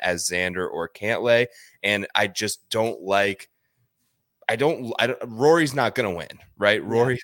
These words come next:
Speaker 1: not winning this, and I just think if you're gonna fade Scheffler, which you have to at plus six fifty, look, the, the previous two events, for what it's worth, I believe were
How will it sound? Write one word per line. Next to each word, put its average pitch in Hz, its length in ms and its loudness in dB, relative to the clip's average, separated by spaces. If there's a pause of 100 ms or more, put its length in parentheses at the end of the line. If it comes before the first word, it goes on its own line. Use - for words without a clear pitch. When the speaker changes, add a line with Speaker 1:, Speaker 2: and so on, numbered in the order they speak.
(120)
Speaker 1:
not 95 280 0
winning 92 320 -4
this, 107 360 -2 (100)
and 98 340 -2 (140)
I 98 160 0
just 98 260 -6
think 107 220 -6
if - 160 -10
you're 95 80 -8
gonna 101 260 -6
fade 98 360 -6
Scheffler, 107 600 -4
which 101 200 -6
you 87 80 -8
have 82 400 -8
to 117 180 -4
at - 120 -8
plus 92 240 -2
six - 300 -6
fifty, 87 360 -8 (320)
look, 110 180 0
the, 101 140 -10 (160)
the 107 160 -6
previous 131 480 -4
two 113 160 -4
events, 95 340 -2
for 98 180 -6
what 95 160 -2
it's - 200 -8
worth, 98 280 -2
I 87 100 -2
believe 92 500 -8
were 95 140 -6